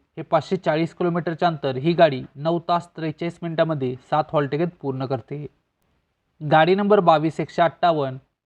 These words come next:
चेन्नई एग्मोर ते छत्रपती शिवाजी महाराज टर्मिनस मुंबई सुपरफास्ट मेल एक्सप्रेस ही गाडी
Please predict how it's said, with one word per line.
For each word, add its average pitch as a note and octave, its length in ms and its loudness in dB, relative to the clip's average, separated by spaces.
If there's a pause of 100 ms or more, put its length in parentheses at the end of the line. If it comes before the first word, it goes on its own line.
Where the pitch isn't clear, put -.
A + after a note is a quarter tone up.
(140)
चेन्नई E3 340 -2
एग्मोर D#3+ 420 0 (180)
ते D#3 140 -8
छत्रपती F3+ 480 -2
शिवाजी D#3+ 340 0
महाराज D#3+ 340 0
टर्मिनस D3+ 500 -4
मुंबई D3+ 420 0
सुपरफास्ट F3 680 -2
मेल D#3+ 260 -2
एक्सप्रेस C3 540 -8 (640)
ही F#3+ 120 0
गाडी E3 320 2